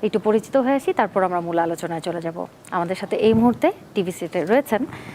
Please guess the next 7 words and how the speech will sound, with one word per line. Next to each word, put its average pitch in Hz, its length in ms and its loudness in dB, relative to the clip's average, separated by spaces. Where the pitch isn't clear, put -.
ডাক্তার 247 320 2
রৌনক 262 280 2
জাহান, 294 280 2
তিনি 220 260 2
স্ত্রী, 320 380 2
প্রসূতি 254 540 2
ও 175 260 2